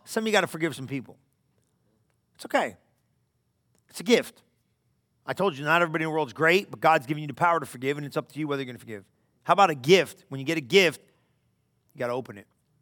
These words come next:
You know what I'm saying? And then you sometimes, some, some,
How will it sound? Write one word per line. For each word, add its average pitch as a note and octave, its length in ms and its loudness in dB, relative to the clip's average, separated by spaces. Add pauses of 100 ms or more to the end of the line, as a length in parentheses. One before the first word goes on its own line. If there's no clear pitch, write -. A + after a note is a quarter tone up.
(2250)
You A#2+ 60 -10
know B2 60 -8
what A#2 60 -12
I'm - 20 -8
saying? D#3+ 260 0 (200)
And C#3+ 100 -4
then F#3 120 0
you D#3 100 -6
sometimes, D3 420 -2
some, D#3 280 -6 (320)
some, D#3+ 280 -2